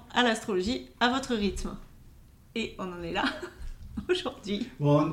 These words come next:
Speaker 2: et alors, deux ans après, est-ce que tu as trouvé que les modalités ont permis entre la
Speaker 1: Ah
Speaker 2: famille
Speaker 1: oui,
Speaker 2: et le
Speaker 1: bah,
Speaker 2: boulot ?
Speaker 1: oui. Et je suis pas du genre à pouvoir accepter facilement qu'on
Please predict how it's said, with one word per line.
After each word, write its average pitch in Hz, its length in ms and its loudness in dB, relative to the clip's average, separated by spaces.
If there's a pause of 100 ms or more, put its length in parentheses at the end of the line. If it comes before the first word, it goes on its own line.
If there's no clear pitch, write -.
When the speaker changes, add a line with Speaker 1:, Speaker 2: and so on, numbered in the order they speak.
Speaker 2:
et 143 80 0
alors, 156 300 4
deux 147 200 4
ans 156 80 6
après, 175 240 6
est-ce 202 120 4
que - 60 -4
tu - 80 0
as 143 60 4
trouvé 156 340 6
que 160 100 0
les 143 320 6
modalités 160 1120 10
ont 151 160 6
permis 160 580 4
entre 139 280 4
la - 100 4
Speaker 1:
Ah 240 140 12
Speaker 2:
famille 262 140 8
Speaker 1:
oui, - 20 8
Speaker 2:
et - 60 8
le - 60 4
Speaker 1:
bah, 147 200 4 (140)
Speaker 2:
boulot ? 180 260 10
Speaker 1:
oui. 208 160 2 (200)
Et 240 140 6 (220)
je 196 140 0
suis 202 180 -4
pas 277 180 4
du 240 200 4
genre 262 280 6 (160)
à 190 880 2 (720)
pouvoir 240 300 2
accepter 262 440 0
facilement 254 880 -2 (480)
qu'on 202 60 -4